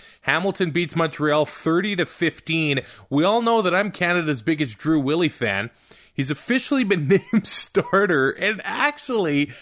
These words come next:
the team ran best when he was behind center. Uh, they got off to a fourteen nothing lead and then kinda fell apart. It is a preseason game, but since twenty thirteen,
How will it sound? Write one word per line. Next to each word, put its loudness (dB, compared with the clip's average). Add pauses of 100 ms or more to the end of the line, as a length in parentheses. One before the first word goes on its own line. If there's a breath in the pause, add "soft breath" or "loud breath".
(160 loud breath)
the 2
team 0
ran 2
best 0
when -2 (140)
he 2
was 0
behind -4
center. -2 (320 loud breath)
Uh, -2
they -4
got 0
off 0
to -2
a -2
fourteen -4
nothing -4
lead -2
and -2
then -4 (360 loud breath)
kinda -2
fell -6
apart. -2
It -2
is -2
a -10
preseason -4
game, -6 (340 loud breath)
but -2 (280 soft breath)
since -2
twenty -2
thirteen, -4